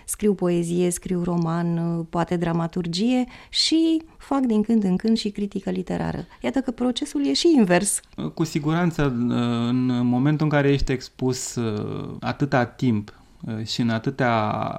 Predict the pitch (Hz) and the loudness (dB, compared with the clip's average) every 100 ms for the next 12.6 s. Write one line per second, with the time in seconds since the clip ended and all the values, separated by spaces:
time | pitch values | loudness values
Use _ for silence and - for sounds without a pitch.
0 | - - - - 117 - 127 117 113 107 | -8 -10 -12 -8 -8 -2 0 2 0 0
1 | 107 110 117 110 107 139 139 139 - - | 2 0 0 -2 0 2 2 2 -2 -20
2 | - - _ 127 131 147 151 139 - - | -20 -20 _ -2 2 6 6 6 2 2
3 | 135 117 - 123 113 113 120 127 120 113 | 4 4 2 0 2 4 4 6 4 2
4 | - - - - 127 117 113 113 120 110 | -2 -20 -20 -2 0 4 4 4 4 4
5 | 104 104 110 107 104 110 107 110 110 107 | 2 0 0 0 -2 -4 -4 -6 -4 -6
6 | 110 107 110 107 - 110 - - - _ | -8 -8 -8 -10 -10 -12 -12 -20 -20 _
7 | _ - 80 - - 131 123 131 135 139 | _ -14 -10 -4 0 2 2 0 2 4
8 | 139 143 135 - 127 127 135 143 - _ | 4 4 0 -4 -2 -2 0 -2 -4 _
9 | - 123 123 113 135 139 139 135 127 147 | -8 -2 -2 0 -2 -2 0 0 0 0
10 | 143 131 170 175 156 123 120 110 107 90 | 2 6 6 6 6 6 6 4 0 -4
11 | - - - 175 - - 127 123 113 110 | -6 -10 -12 -12 -12 2 4 4 2 -2
12 | 113 107 - 120 104 | -2 -2 0 2 2